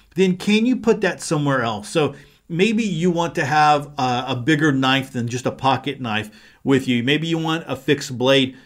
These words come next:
and you really would like to have that, but it just, it doesn't make sense for you to carry a big fixed blade on the side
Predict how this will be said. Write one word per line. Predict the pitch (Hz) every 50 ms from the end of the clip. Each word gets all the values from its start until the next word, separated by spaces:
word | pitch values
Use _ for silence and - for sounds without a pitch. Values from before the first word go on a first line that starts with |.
| _ _ _ _ _
and | - 156 151
you | 156 151 156
really | 139 147 175 185 190 190
would | 180 151 147 139
like | 143 151 156 147 151
to | 160
have | 117 120 170 175 165
that, | 160 143 135
but | 113 143 135
it | 127
just, | 120 139 170 165 160 170 -
it | 170 143
doesn't | 151 156 151 175 151
make | 147 143 143
sense | - - 175 160 143 -
for | - 143
you | 143 135
to | 123
carry | - - - 147 143 139 135 151
a | 131 135
big | 120 110 107 143 147 151 151 147 143 143 - - - _ _
fixed | _ - - 165 160 - - 131
blade | 120 147 151 147 139 135 139 139 143
on | 151 135 131 131 127
the | 127 123
side | 123 - - 147 143 143 131 120 123 127 127